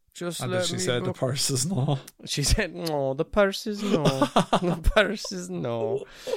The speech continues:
Speaker 1: So she got me up and brought me back to it. So I was totally sleepwalking. Like, I don't remember any of it.
Speaker 2: Jesus.
Speaker 1: Um,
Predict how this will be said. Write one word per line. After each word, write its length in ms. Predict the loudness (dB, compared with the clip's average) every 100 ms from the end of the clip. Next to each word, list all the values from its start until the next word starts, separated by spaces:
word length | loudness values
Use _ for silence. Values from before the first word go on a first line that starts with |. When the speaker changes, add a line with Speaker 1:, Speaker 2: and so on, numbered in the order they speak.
| -8 -16
Speaker 1:
So 160 | -6 -4
she 260 | 2 4
got 220 | 6 4 6
me 100 | 2
up 120 | 0
and 100 | -2
brought 200 | 0 0
me 60 | 0
back 120 | -4
to 40 | -2
it. 40 |
So 140 | 4 4
I 20 |
was 100 | 4
totally 320 | -2 -2 -2
sleepwalking. 640 | -2 -2 -2 -2 -2 -4
Like, 140 | -8 -4
I 60 |
don't 120 | -2 -2
remember 320 | -2 -2 -2
any 220 | -2 -2
of 100 | -4
it. 140 | -6 -14 -20 -20 _
Speaker 2:
Jesus. 720 | -8 0 2 4 2 0
Speaker 1:
Um, 40 | -4